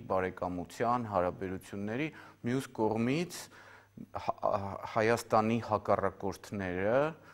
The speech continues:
Ադրբեջանը, ինչ որ իմաստով, ը, պատմականորեն Թուրքիան, ը, իսլամ դավանող երկրներ և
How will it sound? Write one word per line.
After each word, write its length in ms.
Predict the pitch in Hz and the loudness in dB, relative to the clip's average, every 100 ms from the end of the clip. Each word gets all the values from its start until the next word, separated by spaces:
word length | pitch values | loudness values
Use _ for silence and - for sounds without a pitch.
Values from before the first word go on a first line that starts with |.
| - - - - - | -20 -20 -20 -20 -6
Ադրբեջանը, 1000 | - 85 95 - 92 104 104 117 123 123 113 | -4 -2 -4 -4 -4 0 2 2 2 0 -2
ինչ 180 | 80 90 | -4 -8
որ 240 | - 95 | -6 -4
իմաստով, 640 | 90 90 87 - 95 90 - - | -4 -4 -6 -4 -4 -4 -8 -12
ը, 200 | - 80 82 | -6 -4 -4
պատմականորեն 920 | - 101 - 98 - 98 95 92 95 87 | 0 0 2 -2 0 2 2 0 0 -4
Թուրքիան, 640 | - 123 123 - 131 135 | -6 -8 -4 0 2 2
ը, 200 | 139 - - - - - - 98 92 87 87 | -2 -10 -20 -20 -20 -16 -4 0 2 2 0
իսլամ 400 | 107 - 127 120 | -4 2 4 4
դավանող 600 | 107 98 101 98 104 101 98 | 4 4 4 2 2 0 0
երկրներ 680 | 98 98 110 98 107 117 110 | 0 2 0 0 0 0 0
և 280 | 101 92 | -2 -2